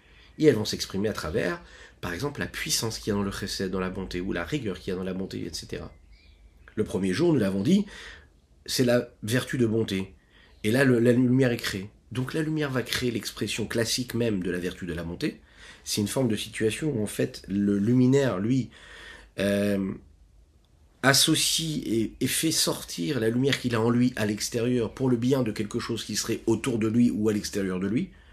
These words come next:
à l'inverse de ce qu'il aurait lui à l'intérieur de lui qui ne donnerait rien en fait.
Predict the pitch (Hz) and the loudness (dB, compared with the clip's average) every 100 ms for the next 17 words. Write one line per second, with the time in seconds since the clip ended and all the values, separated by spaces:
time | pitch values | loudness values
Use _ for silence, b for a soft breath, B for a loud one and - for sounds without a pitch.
0 | B B B - 131 131 131 120 135 107 | B B B 0 2 4 4 4 2 0
1 | - 104 107 151 165 170 b b b b | -2 0 6 6 6 -2 b b b b
2 | b b _ - - 117 107 113 104 127 | b b _ -6 -2 2 4 4 4 4
3 | 98 95 98 87 101 101 98 95 110 170 | 4 4 0 2 2 4 2 2 2 0
4 | - 98 107 101 117 104 104 113 151 165 | -2 -4 0 2 4 4 4 2 0 -2
5 | - 82 - | -6 -8 -12